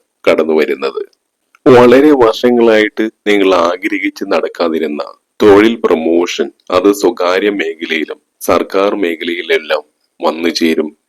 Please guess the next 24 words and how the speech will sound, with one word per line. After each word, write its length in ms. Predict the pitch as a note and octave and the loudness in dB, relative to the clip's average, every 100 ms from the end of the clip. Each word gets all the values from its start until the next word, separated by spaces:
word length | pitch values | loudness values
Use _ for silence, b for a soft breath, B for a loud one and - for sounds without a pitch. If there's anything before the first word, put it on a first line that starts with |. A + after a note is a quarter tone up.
| _ - | _ -2
വിദേശത്ത് 680 | A#2 A2+ B2+ C3 - - C3+ - - | 2 4 4 4 -4 -6 -6 -10 -10
ധാരാളം 600 | F#2 F2+ G2+ G#2 G2 - | -4 0 2 2 2 -2
തൊഴിലവസരങ്ങൾ 800 | - F#2 F2+ G2 G2 - G2+ F#2+ F#2 | -2 0 2 2 0 -2 -8 -6 -4
വന്നു 200 | E2 E2 | -6 -4
ചേരും. 320 | F2 E2 D#2+ _ _ | -4 -4 -6 _ _
അതുപോലെ 400 | F#2+ F#2 F#2 F2+ - | 0 2 4 2 -4
സ്വകാര്യ 560 | - G2 - F#2+ G2 G#2 F#2+ | 0 0 2 0 0 -2 -4
മേഖലകളിൽ 680 | F2 F2+ F#2+ G2+ F#2+ F#2+ F2 - | -6 -6 0 0 0 -4 -8 -8
തൊഴിലവസരങ്ങൾ 640 | E2 E2+ E2 - F2 E2+ | -4 -2 -2 -4 -4 -2
വന്നു 180 | E2 D#2 | -2 -4
ചേരും. 240 | - D#2 D#2 _ | -4 -4 -4 _
അങ്ങനെ 240 | E2 E2+ E2+ | -4 -2 -2
കർമ്മ 400 | - E2+ F#2 A2 | -2 -2 0 0
മേഖല 320 | G2 F2 F2 - - | -2 -4 -6 -8 -4
വളരെയധികം 720 | F#2 D#2+ F2 G#2 G2 F#2+ F#2+ - | 0 0 2 2 2 2 -2 -2
പുഷ്ടിപ്പെടുക 580 | F2 - G2+ G2 F2+ F#2 | -4 -4 -2 0 2 0
തന്നെ 280 | F2 D#2+ D#2 | -2 -4 -8
ചെയ്യും. 300 | D2+ C#2+ - _ b b b b b b b - | -10 -12 -16 _ b b b b b b b 2
മറ്റൊരു 480 | C3 C3+ D#3+ E3 - - | 4 4 4 6 4 4
അധ്യായത്തിൽ 580 | G2 G2 G#2+ G#2 G2+ G#2 - | 2 4 2 2 0 -6 -4
കാണുന്നത് 560 | F2 E2+ F2 G2+ G2 E2+ | -2 0 -2 -2 0 0
വരെ 240 | D#2 D2 - - | -2 -6 -12 -4
എന്റെ 240 | G#2 G2+ G2+ - | -2 0 0 0
എല്ലാ 300 | G2+ G#2+ | 0 2